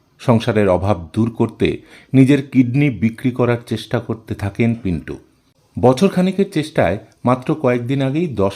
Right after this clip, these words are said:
লাখ টাকার বিনিময়ে নিজের একটি কিডনি বিক্রি করেন তিনি।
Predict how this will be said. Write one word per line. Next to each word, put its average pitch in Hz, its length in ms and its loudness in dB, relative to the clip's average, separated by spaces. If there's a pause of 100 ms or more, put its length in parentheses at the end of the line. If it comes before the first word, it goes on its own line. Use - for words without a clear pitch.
লাখ 107 140 -2 (100)
টাকার 101 360 -2
বিনিময়ে 87 560 0 (420)
নিজের 131 340 2
একটি 113 260 -2
কিডনি 117 520 -2
বিক্রি 110 380 -4
করেন 80 320 -6
তিনি। 73 260 -10